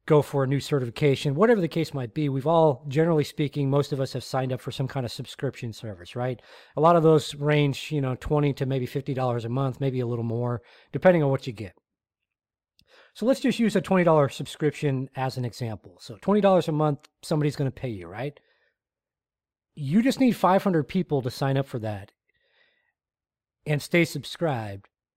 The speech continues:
And in the course of a year, you're gonna have a hundred twenty thousand dollars. Right? So think about that. Twenty dollars a month, five hundred people, that's ten thousand dollars a month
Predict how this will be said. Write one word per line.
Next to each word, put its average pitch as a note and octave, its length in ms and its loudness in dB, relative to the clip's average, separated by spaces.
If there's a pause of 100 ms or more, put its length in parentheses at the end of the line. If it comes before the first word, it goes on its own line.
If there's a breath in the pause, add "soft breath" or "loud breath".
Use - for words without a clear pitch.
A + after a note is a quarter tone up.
(120)
And D3 140 0
in D3 80 2
the C#3 60 0
course F#3 320 2
of C#3+ 80 -2
a C#3 40 0
year, C3 640 2
you're D3+ 140 -2
gonna D3+ 160 2
have C#3 140 2
a C3+ 40 0
hundred C3+ 220 0
twenty C#3 200 -2
thousand A#2 300 -8
dollars. F2+ 480 -10 (2000)
Right? C#3+ 200 -4
So - 100 -8
think C4 160 2
about D#3 180 4
that. A2+ 240 -6 (240 soft breath)
Twenty F3 180 -2
dollars G#3 280 4
a F#3+ 40 -2
month, D#3+ 280 2 (720)
five A#2+ 180 -6
hundred E3+ 200 -4
people, D3+ 480 -4 (1300)
that's A#2+ 240 -8
ten B2+ 220 -6
thousand C#3+ 320 -4
dollars C#3 600 0 (1120)
a C3+ 100 -4
month C3 520 -2